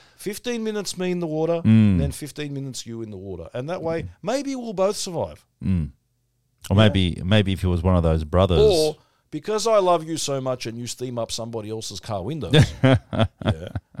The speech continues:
Speaker 1: And I would have preferred in that scene, so if I was directing this movie, I
Speaker 2: Yes.
Speaker 1: would have gotten her to write on the window, "Wash me."
Speaker 2: <laughs>
Speaker 1: And then you can infer from that whatever you want.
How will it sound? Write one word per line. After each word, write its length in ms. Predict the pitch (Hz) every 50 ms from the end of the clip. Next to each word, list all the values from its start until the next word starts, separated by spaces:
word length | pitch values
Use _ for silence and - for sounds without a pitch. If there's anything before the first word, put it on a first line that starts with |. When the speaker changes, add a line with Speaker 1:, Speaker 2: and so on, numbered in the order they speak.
| - _ _ _ _ _ _ _ _ _ _ _ _ _ _ _ _ _ _ _ _ _ _ _ _ _ _ _ _ _ _ _ _ _ _ _ _ _ -
Speaker 1:
And 360 | 123 123 120 120 117 110 - - _ _ _ -
I 60 | 135
would 160 | 160 196 214
have 80 | 196 -
preferred 320 | 165 139 - - 127 120
in 80 | 113 113
that 160 | 110 107 104
scene, 240 | - - 110 101 95
so 100 | - 117
if 100 | 107 -
I 40 | 139
was 100 | 143 135
directing 400 | 123 117 107 107 - - 90 92
this 160 | 90 - -
movie, 320 | 101 101 98 85 78 85 85 _ _ _ -
I 40 | 95
Speaker 2:
Yes. 220 | 95 92 85 - -
Speaker 1:
would 80 | 135
have 80 | 110 92
gotten 260 | - 107 107 101 95
her 120 | 98 101 98
to 80 | 95
write 260 | 92 95 92 98 95 - -
on 160 | 95 90 87
the 180 | 87 90 85 - -
window, 320 | 98 104 98 95 95 87
"Wash 420 | 80 80 85 92 98 95 - - -
me." 280 | 85 85 92 82 80 -
Speaker 2:
<laughs> 60 | - 127 - - - 659 640 605 587 539 494 - 719 762 - _ _ _ _ _ _ _ _ - 156 139 - - 175 - _ - 165 - _ - 151 - _ - 135 _ _ - 110
Speaker 1:
And 120 | 117 131
then 120 | 135 143 147
you 100 | 160 190 180
can 140 | 202 190
infer 300 | 185 170 131 - 156 151 147
from 180 | - 151 131
that 180 | 127 131 135 139
whatever 560 | 123 143 165 175 170 165 180 196 214 202 220
you 180 | 208 185 196 185
want. 400 | 170 175 190 185 120 87 -